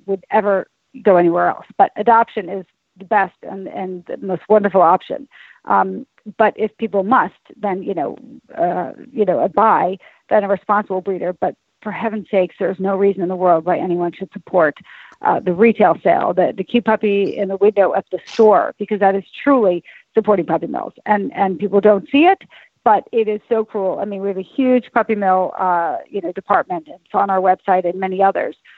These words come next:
about the, um, the sadness. The, and when we do our, we talk a lot, some about this in our law enforcement trainings that we do all over the state, where we have a trainer come in and teach for free,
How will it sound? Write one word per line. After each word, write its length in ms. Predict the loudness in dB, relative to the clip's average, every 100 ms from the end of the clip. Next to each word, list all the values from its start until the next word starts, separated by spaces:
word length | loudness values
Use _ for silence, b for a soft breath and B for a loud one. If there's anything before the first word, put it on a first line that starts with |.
| b -4
about 360 | 2 2 2
the, 340 | -2 -2 -6 -6
um, 400 | -6 -6 -8 -10 -6
the 100 | 0
sadness. 460 | 4 4 2 -4 -12 _ -16 -6
The, 240 | -6 -6 -4
and 280 | -2 -2 -2 B B
when 180 | 4 6
we 120 | 6
do 200 | 6 6
our, 300 | 6 4 -2
we 140 | -4
talk 220 | -4 -4 -2
a 40 |
lot, 300 | 0 0 -2 -10 -10 -2
some 220 | -2 -2 -6
about 300 | -4 -4 -4
this 200 | -8 -8 _ b b -4
in 160 | 0
our 100 | 2
law 180 | 4 2
enforcement 440 | 0 -8 -10 -10
trainings 360 | -6 -4 -6 -8
that 100 | -8
we 80 | -6
do 280 | -2 0 0
all 160 | -2
over 140 | -2 -6
the 100 | -10
state, 300 | -4 -4 -4
where 160 | -6
we 100 | -6
have 120 | -6 -6
a 20 |
trainer 300 | -2 -2 -2
come 160 | -4
in 100 | -8
and 100 | -8 -8
teach 200 | -8 -4
for 120 | -4
free, 420 | 0 4 4 0